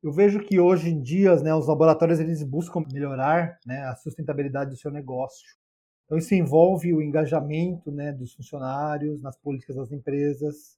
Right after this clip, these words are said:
Eu acredito que as empresas busquem invi-, investimentos em tecnologias mais limpas, em melhorias dos seus processos, em outros fatores que acabam afetando o processo de redução de volume de amostras, de otimização de métodos de análise,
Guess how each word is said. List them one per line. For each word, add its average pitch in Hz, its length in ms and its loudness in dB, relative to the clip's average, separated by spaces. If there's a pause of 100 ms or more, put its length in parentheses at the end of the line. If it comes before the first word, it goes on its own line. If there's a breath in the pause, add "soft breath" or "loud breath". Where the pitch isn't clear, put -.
(140)
Eu 147 140 -6
acredito 143 380 -4
que 165 60 -2
as 135 80 -2
empresas 151 380 -2
busquem 143 540 -6
invi-, 143 340 -6
investimentos 147 760 -4
em 151 80 -4
tecnologias 143 600 -4
mais 139 280 -6
limpas, 147 760 -8 (160)
em 139 60 -10
melhorias 156 540 6
dos 139 160 -10
seus 131 200 -6
processos, 147 960 -4 (380)
em 190 160 0
outros 240 280 4
fatores 190 540 0
que - 80 0
acabam 170 320 2
afetando 175 960 -2
o 180 100 -10
processo 156 680 -2
de 127 200 -4
redução 147 680 -2
de 127 140 -8
volume 143 420 -2
de 123 100 -6
amostras, 139 800 -6
de 135 80 -8
otimização 143 720 -8
de 131 80 -8
métodos 131 420 -10
de 117 100 -10
análise, 131 920 -8